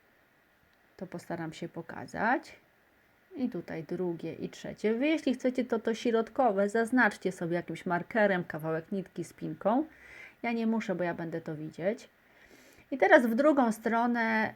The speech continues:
drugą stronę tego łańcuszka przerabiam również półsłupkami.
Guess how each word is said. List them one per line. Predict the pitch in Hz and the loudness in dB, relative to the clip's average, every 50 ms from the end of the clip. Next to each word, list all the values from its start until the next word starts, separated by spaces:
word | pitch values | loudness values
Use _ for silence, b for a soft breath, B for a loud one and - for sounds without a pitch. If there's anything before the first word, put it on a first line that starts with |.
| - | -6
drugą | - 202 180 233 262 294 302 311 269 285 269 262 262 262 262 | -6 -2 0 4 4 6 6 6 8 8 6 6 8 6 4
stronę | 254 - - 233 214 240 233 233 226 226 214 | 4 0 -2 -2 0 2 2 2 2 2 2
tego | 214 214 202 214 208 | 2 0 2 2 2
łańcuszka | 202 208 208 202 - 247 220 - - 214 214 | 2 2 2 2 0 -2 -2 0 -2 -4 -4
przerabiam | - - - 233 220 208 202 196 196 185 196 190 190 185 185 185 185 185 b b b b b b b b b _ - | -4 -4 -2 0 2 4 4 4 2 2 0 2 2 2 0 -2 -4 -8 b b b b b b b b b _ -2
również | 196 190 185 190 196 185 196 190 175 | 0 0 2 2 2 2 2 0 -2
półsłupkami. | - - 180 170 - - 170 160 - - 165 - - 107 117 165 | -2 -4 -4 -4 -4 -6 -10 -8 -8 -10 -10 -8 -8 -10 -12 -12